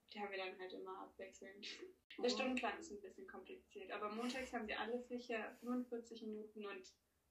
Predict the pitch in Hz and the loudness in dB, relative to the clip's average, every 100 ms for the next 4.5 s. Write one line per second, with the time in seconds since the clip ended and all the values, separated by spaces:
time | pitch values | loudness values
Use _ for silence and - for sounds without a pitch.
0 | - 214 214 220 208 196 - - 349 392 | 2 4 4 2 0 0 -2 -4 -4 0
1 | 190 392 392 370 381 - - - - - | 0 2 0 -4 -6 -4 -2 -2 -4 -6
2 | - - - 349 - - _ - 190 185 | -4 -6 -8 -8 -8 -10 _ 2 6 6
3 | 196 190 185 190 190 185 185 180 180 185 | 6 6 4 2 2 2 4 4 4 0
4 | - 185 - - - | -2 -2 -2 -8 -8